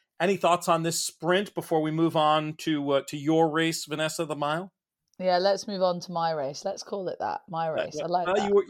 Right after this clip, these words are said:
Speaker 1: you were pretty confident about Modern Games in all, in all the videos that we did. And I mean, the horse just, uh,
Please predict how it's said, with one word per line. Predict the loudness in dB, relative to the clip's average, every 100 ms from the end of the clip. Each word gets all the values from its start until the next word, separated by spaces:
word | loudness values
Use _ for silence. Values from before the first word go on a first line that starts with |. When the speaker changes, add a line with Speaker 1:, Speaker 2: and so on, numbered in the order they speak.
| -4 -8
Speaker 1:
you | -2
were | 0
pretty | 0 -4 2
confident | 6 6 6 4
about | 6 6 6
Modern | 4 4 2
Games | 0 0 -2 -2
in | -2
all, | 0 2 2 0
in | 0
all | 2 2
the | 0
videos | -2 0 2 2 0 -6 -10 _ 2
that | 4 4
we | -2 -6
did. | 0 0 0 -2
And | -8
I | -8
mean, | -8 -8 -10 _ _
the | -4
horse | -4 -4
just, | -8 -6 -4
uh, | -4